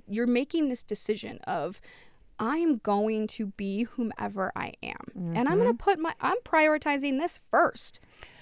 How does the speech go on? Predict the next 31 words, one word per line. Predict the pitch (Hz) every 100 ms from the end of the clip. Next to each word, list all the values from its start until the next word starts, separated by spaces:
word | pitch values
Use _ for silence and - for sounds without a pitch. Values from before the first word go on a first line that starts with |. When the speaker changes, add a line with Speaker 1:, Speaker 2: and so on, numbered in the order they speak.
| - -
Speaker 1:
It's | 302 -
not | 285 302
about | 415 311 226
anybody | 190 180 151
Speaker 2:
Yes. | 101
Speaker 1:
else. | - - -
It's | 294 311
about | 453 392 349 - -
me | 208 208 427 - - -
Speaker 2:
Mm-hmm. | 180 175 175 190
Speaker 1:
and | 233 254
what | 269
I | 254
wanna | 339 254 139
do | 113 73 -
and | 226
how | 247
I'm | 254
gonna | 294 254
make | 185 -
that | -
happen. | - - - -
Yes, | 311 381 -
we |
have | 339
other | 269 262
people | 240 262
to | 247
take | 247
care | - 285
of. | 262